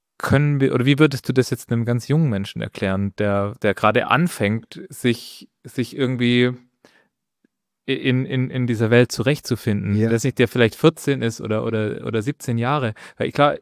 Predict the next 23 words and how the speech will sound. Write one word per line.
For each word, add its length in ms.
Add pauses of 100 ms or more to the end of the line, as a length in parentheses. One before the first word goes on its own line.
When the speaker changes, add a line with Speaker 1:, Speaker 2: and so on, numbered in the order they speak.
Speaker 1:
jetzt, 260
ich 160
bin 120
ja 120
auch 160
irgendwo 500
in 160
so 80
einer 140
Fachbubble 520
drin 200
mit 160
dem 180
Holzthema 460
und 220
jetzt 80
Speaker 2:
Ja, 140
Speaker 1:
interessiere 320
Speaker 2:
klar. 60
Speaker 1:
mich 120
für 120
Vergabe 520
und 140